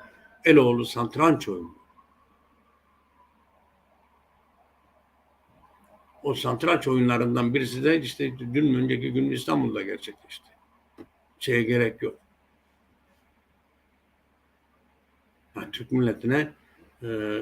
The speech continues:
işte önümüzdeki dönemlerde, e, biçilen, e, şeyin de, e, kefen demeyelim. Çünkü kimse Türk milletine kefen biçemez. İşte biz, e, Türk milletine kefen biçenin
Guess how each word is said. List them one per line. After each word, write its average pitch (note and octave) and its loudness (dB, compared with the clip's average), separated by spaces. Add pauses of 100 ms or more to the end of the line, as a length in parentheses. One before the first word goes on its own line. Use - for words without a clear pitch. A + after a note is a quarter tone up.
işte B2+ -10
önümüzdeki B2+ 2 (680)
dönemlerde, A#2 2 (600)
e, A#2+ -12 (2250)
biçilen, B2 2 (300)
e, A2+ -8 (580)
şeyin C3 4
de, F2+ -2 (960)
e, G#2+ -10 (2250)
kefen F#3 6
demeyelim. G2+ 2
Çünkü C3 -2
kimse - -2
Türk - -12
milletine A#2 -2
kefen D#3+ 0
biçemez. A#2+ 0
İşte A#2+ -4
biz, A#2+ -4
e, A#2 -4
Türk B2+ -6
milletine A#2+ -2
kefen A#2 0
biçenin C#3 2